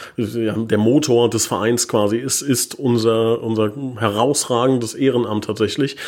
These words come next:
Ähm, was haben Sie denn vor?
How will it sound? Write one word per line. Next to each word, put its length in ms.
Ähm, 300
was 840
haben 160
Sie 120
denn 200
vor? 580